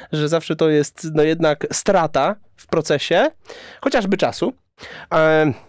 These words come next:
i tutaj chciałbym <clears throat> porozmawiać o naj-, jakby dwóch instrumentach, które, e, najczęściej się stosuje, jeżeli już mówimy o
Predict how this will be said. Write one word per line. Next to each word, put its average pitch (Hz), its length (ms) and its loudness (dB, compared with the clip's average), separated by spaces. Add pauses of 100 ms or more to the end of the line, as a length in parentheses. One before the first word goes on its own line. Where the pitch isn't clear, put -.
(540)
i - 60 -2
tutaj 240 220 0
chciałbym 220 340 2 (180)
<clears throat> 185 220 2
porozmawiać 208 400 2
o 190 80 2
naj-, 180 440 2
jakby 170 200 -2
dwóch 208 300 -2
instrumentach, 180 800 2
które, 123 420 0 (300)
e, 135 460 2
najczęściej 156 680 2
się 151 420 2 (340)
stosuje, 160 640 0
jeżeli 147 320 2
już 147 120 2
mówimy 156 420 2
o 135 300 2